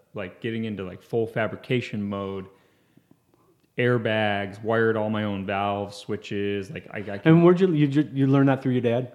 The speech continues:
Speaker 2: kinda working in his shop and
Speaker 1: I think I
Speaker 2: working,
Speaker 1: w-, yeah,
Speaker 2: work-,
Speaker 1: I think I
Speaker 2: working with him and stuff like that?
Speaker 1: Uh, you know, I, I, sort of, but he was gone a lot, so
Speaker 2: Lot,
Speaker 1: I, I
Speaker 2: lot of it
Speaker 1: just
Speaker 2: was
Speaker 1: picked
Speaker 2: trial and error?
Speaker 1: Yeah,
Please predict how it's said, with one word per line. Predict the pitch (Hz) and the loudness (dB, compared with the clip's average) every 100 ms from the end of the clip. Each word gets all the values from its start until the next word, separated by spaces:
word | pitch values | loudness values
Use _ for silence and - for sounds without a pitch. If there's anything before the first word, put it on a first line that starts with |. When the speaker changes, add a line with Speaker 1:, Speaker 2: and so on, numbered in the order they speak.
| - | -8
Speaker 2:
kinda | 123 117 | -4 -2
working | 117 120 117 | -2 -2 -2
in | 117 | -2
his | 107 | -4
shop | - 117 117 | -4 -6 -6
and | - | -2
Speaker 1:
I | |
think | 202 | 0
I | 170 | 2
Speaker 2:
working, | 160 | 2
Speaker 1:
w-, | 175 175 | 0 0
yeah, | 127 | 2
Speaker 2:
work-, | 113 | 0
Speaker 1:
I | |
think | 156 151 | 2 2
I | |
Speaker 2:
working | 143 151 | 4 4
with | 139 | 4
him | 139 | 2
and | 135 | 0
stuff | 123 131 | -2 -4
like | 131 | -4
that? | 135 131 - - | -4 -6 -10 -6
Speaker 1:
Uh, | 165 170 175 170 - | -2 0 -2 -4 -6
you | 180 | -2
know, | 190 202 - | -2 -2 -8
I, | - 165 | -12 -12
I, | 175 - - - - _ _ | -12 -14 -18 -20 -20 _ _
sort | - - 175 196 214 | -20 -8 -4 -2 0
of, | 226 190 | -2 0
but | 147 135 131 | 2 2 2
he | 135 | 0
was | 135 | -2
gone | 113 123 160 | -2 -2 -2
a | 202 | -4
lot, | 208 214 | -4 -2
so | 151 | 4
Speaker 2:
Lot, | 151 120 | 4 4
Speaker 1:
I, | |
I | |
Speaker 2:
lot | 139 | 6
of | 156 | 6
it | |
Speaker 1:
just | 151 | 6
Speaker 2:
was | 135 | 6
Speaker 1:
picked | |
Speaker 2:
trial | 160 147 143 | 8 10 8
and | |
error? | 139 160 151 | 6 4 0
Speaker 1:
Yeah, | 143 165 | -2 -2